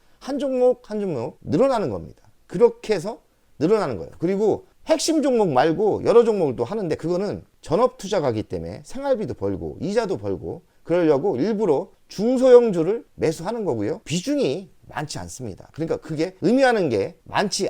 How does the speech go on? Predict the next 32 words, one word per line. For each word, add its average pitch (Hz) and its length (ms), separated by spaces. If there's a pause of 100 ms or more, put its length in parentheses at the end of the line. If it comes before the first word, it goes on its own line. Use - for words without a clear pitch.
않다는 196 440
거예요. - 160 (260)
그리고 143 220
미국 240 300
주식은 208 640 (100)
일부러 190 520
공부하려고 208 800 (180)
이렇게 101 220
하는 220 220
겁니다. - 320 (200)
근데 110 160
좀 107 220
오해하는 196 520
부분도 135 440
있고요. 120 640
맞는 196 480
말씀도 120 680 (120)
있으신 156 420
것 92 60
같아요. 85 360 (280)
제가 156 300
정리를 151 320
했습니다. 98 520 (140)
투자 262 380
금액에 180 420
따라 156 320 (260)
틀리다. 247 460 (240)
돈세형이 220 520
추천하는 214 460
거는 156 260
십억 - 520
아래까지는 135 960